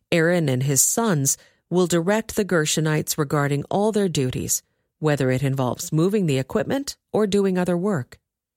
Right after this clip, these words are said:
They must assign the Gershonites responsibility for the loads they are to carry.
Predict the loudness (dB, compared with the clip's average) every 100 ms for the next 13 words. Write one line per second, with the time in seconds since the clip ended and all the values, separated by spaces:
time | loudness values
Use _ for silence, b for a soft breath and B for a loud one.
0 | _ B B B 0 2 2 2 2 2
1 | 2 0 -2 0 0 0 0 0 -2 -2
2 | -2 0 -2 -2 -2 0 0 0 -2 -4
3 | -2 0 0 2 0 0 -2 -2 -2 -2
4 | -6 -4 -2 -2 -6 -10